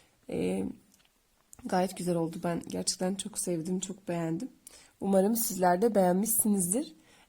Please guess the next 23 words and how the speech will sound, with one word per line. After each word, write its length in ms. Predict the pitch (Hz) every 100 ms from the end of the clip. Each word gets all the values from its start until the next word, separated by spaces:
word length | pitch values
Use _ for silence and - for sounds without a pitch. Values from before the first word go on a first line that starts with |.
| -
Eğer 320 | 196 202 190
beğendiyseniz 840 | 208 208 208 202 208 208 190 196 190
ve 60 |
yapmak 360 | 190 190 190 196
istiyorsanız 720 | - - 185 - 175 190 190
videoyu 320 | 175 180 180
baştan 340 | 175 180 - 185
sona 240 | 180 180
kadar 300 | 180 175 170
lütfen 380 | 170 170 - 170
izleyin. 560 | - 170 190 202 220 - - _ - - - _ -
E, 260 | 185 180
ve 80 | 180
ona 220 | 202 196
göre 220 | 180 156
yapın. 460 | 147 151 - 320 - - _ - _ _ -
E, 220 | 285 233 240
ben 200 | 254 240
burada 300 | 220 233 233
böyle 200 | 220 -
ufak, 320 | - 226 226 -
e, 260 | - - -
bir 180 | -